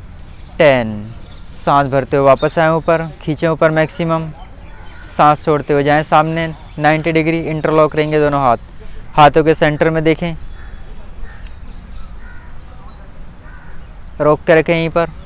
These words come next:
One, two, three,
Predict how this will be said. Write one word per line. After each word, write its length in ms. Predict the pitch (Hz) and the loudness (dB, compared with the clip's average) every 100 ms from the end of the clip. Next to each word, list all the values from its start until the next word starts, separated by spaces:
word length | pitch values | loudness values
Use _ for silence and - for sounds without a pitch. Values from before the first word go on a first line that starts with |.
| - | -10
One, 440 | 127 147 151 156 147 - - - - - - - - - - - | 2 6 6 4 -6 -16 -16 -16 -16 -16 -16 -14 -14 -14 -14 0
two, 280 | 160 156 156 - - - - - - - - - - - - - | 4 6 4 0 -14 -16 -14 -14 -14 -14 -14 -14 -16 -16 -18 -2
three, 320 | 165 156 160 | 2 4 4